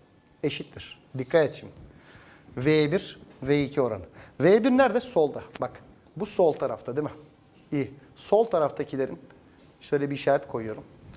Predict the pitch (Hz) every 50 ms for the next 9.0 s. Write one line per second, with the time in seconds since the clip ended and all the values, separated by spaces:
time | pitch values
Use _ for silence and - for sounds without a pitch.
0 | - - 160 156 151 151 147 147 147 143 135 120 104 104 110 101 113 123 151 160
1 | 165 151 156 170 190 - - 165 143 139 - - 165 151 151 160 156 - - 143
2 | 135 147 139 143 - 127 113 107 98 95 - - - - - - - - - -
3 | - - 143 139 143 143 139 143 156 180 180 - - 143 131 147 135 - - 127
4 | 117 107 - - - 147 160 - - - - - - _ - - - 151 147 147
5 | 147 147 165 180 175 - 147 131 120 110 - - 117 117 104 - - 190 202 -
6 | - - - - - - 127 143 180 202 208 202 202 - 269 214 - - - 175
7 | 170 165 170 180 247 285 247 185 175 165 156 143 143 151 202 226 214 - 143 143
8 | 160 170 165 - - 147 143 139 151 147 147 - 139 127 120 110 98 104 98 -